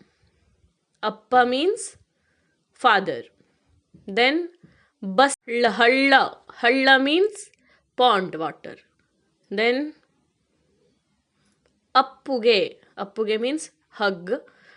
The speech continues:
ಬೆಳ್ಳುಳ್ಳಿ. ಬೆಳ್ಳುಳ್ಳಿ means garlic. ತಪಸ್ಸು. ಸು.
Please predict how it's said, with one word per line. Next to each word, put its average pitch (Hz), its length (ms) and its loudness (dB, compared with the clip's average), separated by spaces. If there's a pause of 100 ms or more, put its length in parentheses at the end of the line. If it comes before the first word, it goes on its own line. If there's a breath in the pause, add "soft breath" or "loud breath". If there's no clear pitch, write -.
(220 soft breath)
ಬೆಳ್ಳುಳ್ಳಿ. 254 520 2 (240)
ಬೆಳ್ಳುಳ್ಳಿ 220 560 -2 (120)
means 220 200 -6 (180)
garlic. 180 520 -2 (1000)
ತಪಸ್ಸು. 311 600 0 (640)
ಸು. 311 180 2